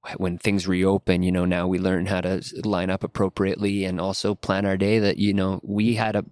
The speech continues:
so much of our social time just in that lineup. We only, pr-, we probably sat down, it was probably one to one the amount of time. Um, and which is just sort of how things are going now. We tried, we had a date night a couple, er, weekends ago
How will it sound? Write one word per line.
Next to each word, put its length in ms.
so 140
much 200
of 80
our 120
social 340
time 280
just 200
in 80
that 160
lineup. 380
We 100
only, 160
pr-, 120
we 80
probably 240
sat 220
down, 320
it 40
was 100
probably 180
one 200
to 60
one 220
the 80
amount 200
of 40
time. 300
Um, 400
and 160
which 180
is 120
just 200
sort 180
of 340
how 280
things 300
are 80
going 360
now. 200
We 120
tried, 260
we 120
had 140
a 40
date 240
night 180
a 60
couple, 400
er, 100
weekends 460
ago 380